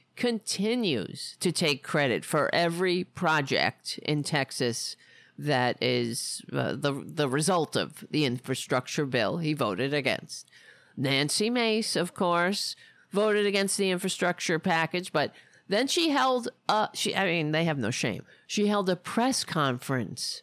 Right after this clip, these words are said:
to promote a twenty-six million dollar grant from the project.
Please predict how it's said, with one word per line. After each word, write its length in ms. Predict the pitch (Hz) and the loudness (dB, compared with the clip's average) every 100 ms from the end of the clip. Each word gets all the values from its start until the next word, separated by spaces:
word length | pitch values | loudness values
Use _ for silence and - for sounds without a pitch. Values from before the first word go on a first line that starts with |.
| - | -4
to 120 | - | -2
promote 680 | 165 180 160 156 117 - - - - _ _ _ - | 0 0 2 2 2 0 -6 -14 -20 _ _ _ 0
a 340 | 170 151 151 - | 2 2 0 -4
twenty-six 680 | - 208 208 202 - 196 - | -2 0 2 2 0 -2 0
million 320 | 190 185 180 | 0 2 2
dollar 280 | 165 160 156 | 2 2 2
grant 520 | 151 160 165 139 - - | 0 2 2 2 -2 -6
from 320 | - 269 254 | 0 0 0
the 80 | 165 | -4
project. 960 | _ - 285 202 165 62 - - - | _ -2 0 2 0 -2 -4 -10 -12